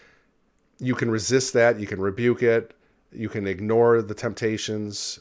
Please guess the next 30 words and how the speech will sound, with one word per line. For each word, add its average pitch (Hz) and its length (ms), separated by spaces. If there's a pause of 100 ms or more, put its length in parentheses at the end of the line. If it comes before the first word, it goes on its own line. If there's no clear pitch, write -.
uh, 95 260
with - 120
the - 60
strength 101 440
of, 95 340
you 104 80
know, 90 100
the 92 100
Holy 101 180
Spirit 92 300
dwelling 95 280
inside 104 380
of 92 80
you. 90 160
But 101 220 (720)
again, 143 280
that's 131 220
that 131 240
thing. 123 240 (680)
The 123 120
demons 170 400
can't 143 300
get 131 320
into 131 580
us. 104 420
That's 143 300
where 143 100
the 120 60
Holy 117 240
Spirit 107 540